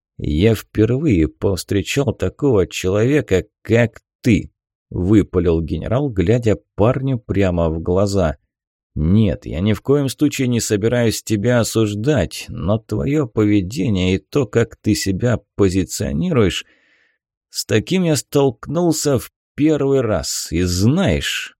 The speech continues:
мне это нравится». «Я понимаю, почему у тебя накопилось столько вопросов», вздохнул командир, становясь серьезным. Внимательно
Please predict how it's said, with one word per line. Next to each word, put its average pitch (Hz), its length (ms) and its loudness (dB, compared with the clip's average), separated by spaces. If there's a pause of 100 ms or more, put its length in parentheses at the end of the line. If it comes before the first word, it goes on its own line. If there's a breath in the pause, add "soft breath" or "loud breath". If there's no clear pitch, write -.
мне 120 760 0
это 135 360 -4
нравится». 101 1000 0 (1000)
«Я 101 260 -2
понимаю, 143 640 0
почему 110 520 -2
у 98 60 2
тебя 117 320 -4
накопилось 104 760 0
столько - 680 -2
вопросов», 104 760 0 (200)
вздохнул 87 640 0
командир, 117 560 -4
становясь 98 560 -2
серьезным. 95 640 0 (540)
Внимательно 143 760 0